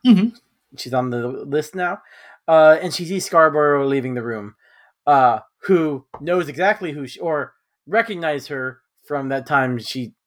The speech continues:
Speaker 2: he changed her tire.
Speaker 1: Yeah,
Speaker 2: So
Speaker 1: yeah, when she chose not to kill him. Mm-hmm.
Speaker 2: Yeah, when she chose not to kill him, nor disguise anything about herself.
Speaker 1: Yeah. Well, I mean, she thought she was gonna kill him, so why hide anything?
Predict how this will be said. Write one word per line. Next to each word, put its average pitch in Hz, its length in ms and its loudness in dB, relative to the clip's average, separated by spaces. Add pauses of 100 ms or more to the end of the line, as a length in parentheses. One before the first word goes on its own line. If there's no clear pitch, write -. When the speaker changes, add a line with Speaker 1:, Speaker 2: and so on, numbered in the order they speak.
(300)
Speaker 2:
he 135 200 -8
changed 123 320 -6
her 110 80 -10
tire. - 280 -4 (920)
Speaker 1:
Yeah, 175 180 2
Speaker 2:
So 123 120 2
Speaker 1:
yeah, 135 160 4
when 123 180 2
she 139 220 -4
chose 135 320 0
not 123 160 0
to 117 80 -10
kill 110 160 -8
him. - 120 -18 (260)
Mm-hmm. 120 140 -10 (260)
Speaker 2:
Yeah, 127 240 -4
when 117 100 -12
she 120 100 -12
chose 190 260 2
not 180 180 0
to 165 80 -10
kill 147 260 0
him, 143 200 -6 (480)
nor 147 680 2 (240)
disguise 123 640 0
anything 110 320 -8
about 95 200 -6
herself. - 380 -20 (1200)
Speaker 1:
Yeah. 165 280 -6 (460)
Well, 214 220 4
I 160 60 2
mean, 143 160 0
she 175 180 0
thought 135 160 -2
she 139 80 -6
was 120 100 -6
gonna 113 160 -14
kill 120 220 -2
him, 110 100 -14
so 131 140 -8
why 120 240 -2
hide 117 260 -6
anything? 110 400 -12